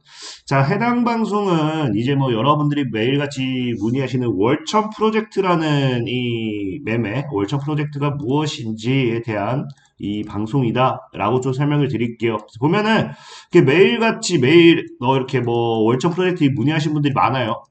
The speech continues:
그러니까 우리가 월천 프로젝트라는 거는 보다시피 이렇게 매일같이 단타도 하는 뭐 그런 방송이다 보시면 좋을 것 같고요.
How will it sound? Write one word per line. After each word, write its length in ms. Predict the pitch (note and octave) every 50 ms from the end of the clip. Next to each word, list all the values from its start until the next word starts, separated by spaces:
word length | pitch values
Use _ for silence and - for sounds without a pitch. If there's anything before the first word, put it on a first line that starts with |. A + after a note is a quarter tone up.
| _ -
그러니까 160 | - B2 A#2
우리가 220 | A#2 C3+ C3+ C#3 B2+
월천 320 | A2 A2 A#2+ - F#3+ F3+
프로젝트라는 560 | F#3 F#3 F3+ F#3+ - - D#3+ D#3+ D3+ D3 C#3+
거는 160 | C#3 C#3 C3+ -
보다시피 600 | A#2+ A#2+ C3+ C#3+ C#3 C#3+ - - - E3 E3+ - - - _ _ _ _ _ _ _ _ _ _ _ _ _ _ - - - _ _ - - - - - - -
이렇게 120 | C#3 C#3
매일같이 760 | - B2 C#3+ E3+ F#3+ G#3 G#3+ A3 G3+ G#3 G#3 G#3 - F#3 E3+
단타도 580 | - - A2 B2 C#3+ C#3+ - G3+ G3 F3+ F3+ E3+
하는 340 | E3+ F3 E3 D3 A2+ - - -
뭐 120 | A#2 A2+
그런 200 | - B2+ C#3 C#3+
방송이다 460 | C3 - A2 A#2+ A#2+ C#3+ D3 C#3 C#3
보시면 240 | B2 B2 A#2+ C#3 B2
좋을 180 | A#2+ A#2 A#2 A#2
것 100 | C3 A2
같고요. 480 | G2+ - - - B2+ C#3 C#3 C#3 C#3